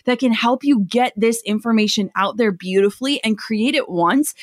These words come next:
and have this solution for the days, weeks, months, and even years to come. Now, having a guide like this can be something that shares more about you, your work, and your process.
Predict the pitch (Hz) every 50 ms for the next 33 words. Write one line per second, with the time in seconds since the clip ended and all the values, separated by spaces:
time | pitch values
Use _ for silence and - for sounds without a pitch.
0 | - - - 226 254 233 220 226 233 220 269 277 - - - 240 220 190 202 214
1 | 233 - - 262 254 262 254 - 240 226 202 226 170 214 196 208 220 220 190 180
2 | 185 220 214 190 - - 208 190 196 202 - - - 196 190 202 202 185 190 190
3 | 180 170 170 175 - - - - - - 165 170 - - - _ _ _ _ -
4 | - - - - 247 247 233 233 254 262 269 339 370 359 254 202 185 196 196 180
5 | 190 226 233 220 - 294 311 - - - 262 233 240 240 226 - - 233 202 208
6 | 214 277 285 285 294 277 - - - - 220 202 202 185 196 196 190 185 185 175
7 | 175 170 - - - 175 170 185 247 277 285 294 294 302 285 233 196 185 185 175
8 | 180 202 214 226 220 - _ - 196 196 208 202 185 180 - - 185 175 180 -
9 | - - - - 190 - - -